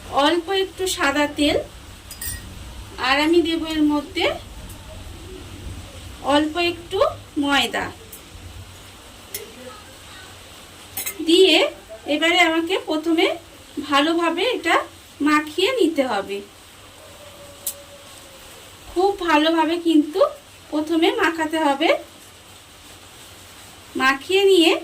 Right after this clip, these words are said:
এইবারে এটাকে আমি এইভাবে প্রথমে রোল করে নেব। খুব ভালোভাবে দেখুন, এইভাবে প্রথমে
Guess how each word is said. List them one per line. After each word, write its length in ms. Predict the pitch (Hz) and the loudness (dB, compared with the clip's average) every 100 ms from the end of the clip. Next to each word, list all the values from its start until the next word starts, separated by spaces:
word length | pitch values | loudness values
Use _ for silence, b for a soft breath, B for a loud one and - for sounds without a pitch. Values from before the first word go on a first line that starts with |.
| - - - 277 | -8 -20 -4 -2
এইবারে 400 | 330 349 349 370 640 - - - - - - | 0 2 2 2 0 -4 -20 -20 -20 -20 -10
এটাকে 440 | 285 294 330 330 508 659 - - 269 | -6 -2 -2 2 2 2 -4 -10 -2
আমি 180 | 285 370 - - - 294 | 0 0 -2 -10 -2 0
এইভাবে 380 | 302 311 302 554 605 | 2 0 0 0 0
প্রথমে 380 | 311 311 330 523 - - - - - 262 | -4 0 2 2 0 -12 -20 -20 -18 -6
রোল 280 | 269 330 320 285 | 0 2 2 0
করে 180 | 220 196 | 0 -2
নেব। 200 | 190 185 196 - - - - - - - - - - - - - - - - - - - - - - - - - - - - - - - - - - - | -4 -8 -12 -16 -20 -20 -20 -20 -20 -20 -20 -20 -20 -20 -20 -20 -20 -20 -20 -20 -20 -20 -20 -20 -20 -20 -20 -20 -20 -20 -20 -20 -20 -20 -20 -20 -20 -4
খুব 140 | 330 330 320 | -2 0 2
ভালোভাবে 480 | 285 311 339 320 359 311 | 2 2 0 0 0 0
দেখুন, 360 | 311 - 339 - - - - - - - | -2 -2 -4 -4 -10 -20 -20 -20 -20 -4
এইভাবে 440 | 285 311 330 320 523 605 - - | 0 0 0 0 -2 -2 -12 -10
প্রথমে 360 | 311 320 339 | -8 -2 0